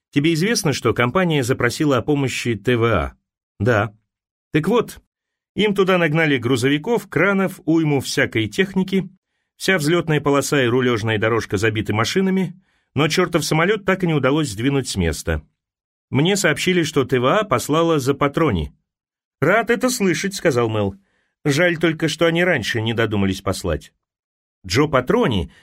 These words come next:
был главным механиком ремонтной бригады Т В А.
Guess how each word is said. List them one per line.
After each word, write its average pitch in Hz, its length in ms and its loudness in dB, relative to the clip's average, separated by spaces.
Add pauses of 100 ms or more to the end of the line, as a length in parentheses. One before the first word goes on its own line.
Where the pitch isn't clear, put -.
(140)
был 143 220 0
главным 185 580 0
механиком 165 580 0
ремонтной 135 540 -2
бригады 104 460 0
Т 104 220 0
В 95 80 0
А. 80 280 -2